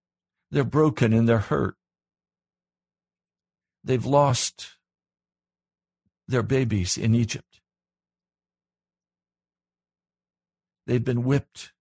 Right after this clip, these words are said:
and beaten in Egypt. And now God has ignited a spark in their heart of hope, saying, "We can be free."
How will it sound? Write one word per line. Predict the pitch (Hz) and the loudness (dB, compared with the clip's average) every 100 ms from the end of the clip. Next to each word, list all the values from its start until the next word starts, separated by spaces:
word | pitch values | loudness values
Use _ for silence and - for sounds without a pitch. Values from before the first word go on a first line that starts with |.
| _ _ _ | _ _ _
and | 113 107 | -4 -2
beaten | 139 139 113 101 | -2 -4 -4 0
in | 104 | 2
Egypt. | 117 107 - _ _ _ _ _ _ _ _ _ _ _ _ _ _ _ _ _ _ _ _ _ _ _ _ _ _ _ _ _ _ _ _ _ _ _ - | 0 -2 -10 _ _ _ _ _ _ _ _ _ _ _ _ _ _ _ _ _ _ _ _ _ _ _ _ _ _ _ _ _ _ _ _ _ _ _ -4
And | 131 | 0
now | 135 131 | 0 0
God | 139 147 131 | 0 0 0
has | 123 123 | 0 -2
ignited | 127 135 143 139 123 | -4 -2 0 0 -4
a | 120 | -2
spark | - - 147 131 - | -4 -4 -2 -2 -2
in | 120 | 0
their | 113 | -2
heart | 107 139 131 107 | -2 -4 -4 -4
of | - - | -8 -8
hope, | - 143 - _ _ _ _ _ _ _ | -4 -4 -6 _ _ _ _ _ _ _
saying, | - 147 127 120 - _ _ _ _ | -4 0 0 0 -4 _ _ _ _
"We | 113 135 | -4 -4
can | - 139 | -2 -2
be | 127 | -2
free." | 117 - 160 123 85 | -4 -4 -4 -2 -6